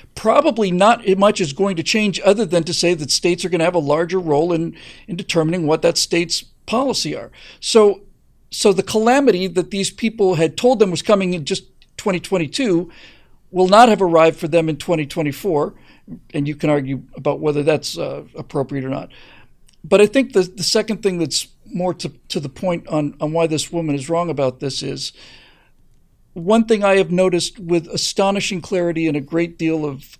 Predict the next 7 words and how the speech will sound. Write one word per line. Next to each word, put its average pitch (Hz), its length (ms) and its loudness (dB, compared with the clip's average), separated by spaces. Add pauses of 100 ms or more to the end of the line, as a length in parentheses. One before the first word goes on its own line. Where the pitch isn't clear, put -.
(140)
of, 156 420 -8
uh, 143 560 -10 (1000)
satisfaction 180 880 0
and 160 180 -2
hope 151 360 -2 (800)
is 165 300 0
that 156 420 4